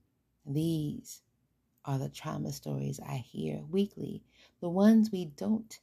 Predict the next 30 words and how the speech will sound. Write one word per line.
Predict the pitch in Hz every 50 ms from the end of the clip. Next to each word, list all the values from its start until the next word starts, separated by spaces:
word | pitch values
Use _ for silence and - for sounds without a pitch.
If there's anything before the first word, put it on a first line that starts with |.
| _ _ -
acknowledge | 175 170 156 175 175 180 190 196 185 175 160
enough. | 180 180 190 202 214 214 208 - - _ _ _ _ _ _ _ _ _ _ _ _ _ _ _ _ _ -
I | - 214
want | 220 233 233 214 220
these | 196 185 175 -
people | - 175 160 147 165 156
to | 156 - 151
know | 147 143 143 143 143 147 147 143 - _ _ _ _ _ _ _ -
your | 147 147 170 180 190 196 196
pain | 196 190 185 185 185 190
is | 190 190 175 175
real, | 165 180 175 170 175 175 180 185 190 _ _ _ _ _ _ _ _ _
your | - 151 151 143
story | 143 - - 170 175 180 185 185 196 196
is | 190 175 170
real, | 175 175 175 175 175 180 180 - _ _ _ _ _ -
and | 156 151 147
the | 147
negative | 143 151 165 180 185 214 214 220 214 214 - -
impact | 170 165 156 143 147 151 151 147 - - - -
on | 151 143 143 143
your | 147 156 160
life | 151 147 143 143 143 143 143
is | 143 135 135
real. | 139 143 139 139 135 135 139 - - _ _ _ _ _ _ _ _ _ _ _ _ _ _ _ _ _ _ -
Over | 185 190 185 202
the | 175 175
last | 165 165 170 175 185 196 208 208 214 -
five | - - - 226 220 202
years, | 190 165 160 156 151 147 151 151 147 -